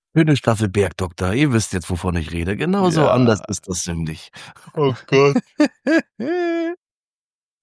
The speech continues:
Speaker 2: Erstmal gleich eine, eine Folge streamen davon, mal gucken. <laughs>
Speaker 1: Ja, ohne
Speaker 3: Ja,
Speaker 1: Witz,
Speaker 3: na,
Speaker 1: guck,
Speaker 3: ich
Speaker 1: gu-, guck dir das, guck dir das mal breit an. Du wirst sagen, „Oh, der Berge, Alter, wie geil ist das denn?“ <laughs> Hab ich ja von
Speaker 2: Ja,
Speaker 1: der
Speaker 2: ich
Speaker 1: Perspektive noch nie gesehen.
Speaker 2: Geil.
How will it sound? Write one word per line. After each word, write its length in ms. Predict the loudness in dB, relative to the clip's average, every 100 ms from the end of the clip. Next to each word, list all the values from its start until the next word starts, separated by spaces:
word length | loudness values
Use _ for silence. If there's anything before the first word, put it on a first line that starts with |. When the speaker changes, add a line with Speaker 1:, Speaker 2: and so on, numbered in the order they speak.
| _ _ -12 -10 -8 -8 -6 -8 -2
Speaker 2:
Erstmal 340 | 0 2 2
gleich 240 | 2 0 -2
eine, 180 | -2 -2
eine 120 | -4
Folge 320 | -2 -2 -2
streamen 400 | -6 -6 -6 -4
davon, 360 | -6 -6 -8 -6
mal 120 | -10
gucken. 380 | -8 -8 -8 -10
<laughs> 1600 | -10 -10 -4 -6 -6 -8 -10 -8 -14 _ -6 _ -20 -20 -16 -16 _ _ _ _ _ -8
Speaker 1:
Ja, 120 | 0
ohne 160 | 2 2
Speaker 3:
Ja, 80 |
Speaker 1:
Witz, 80 | 2
Speaker 3:
na, 80 | 2
Speaker 1:
guck, 120 | 0
Speaker 3:
ich 220 | 0 -8 -12
Speaker 1:
gu-, 180 | -18 -20 -12
guck 260 | 0 0 2
dir 100 | -2
das, 220 | 0 -2
guck 180 | -2 -2
dir 100 | 0
das 160 | 0 0
mal 120 | 0
breit 360 | 0 0 -2 -2
an. 280 | -2 -2
Du 160 | 0 -2
wirst 140 | 0
sagen, 120 | 0 2
„Oh, 120 | 2
der 240 | -2 -6
Berge, 360 | -2 -2 0 0
Alter, 220 | 0 -2
wie 60 | 0
geil 240 | 2 2
ist 160 | 2 0
das 160 | -2
denn?“ 300 | -2 -4 -6 -6 -2
<laughs> 100 | 0
Hab 160 | 2
ich 80 | 2
ja 120 | 2
von 140 | 2 2
Speaker 2:
Ja, 60 |
Speaker 1:
der 80 | 4
Speaker 2:
ich 40 | 4
Speaker 1:
Perspektive 480 | 2 0 -8 -4 2
noch 120 | 4
nie 160 | 4
gesehen. 360 | 2 0 -2 -4 -12 -20 -20 -18 -6
Speaker 2:
Geil. 480 | -2 0 -2 -4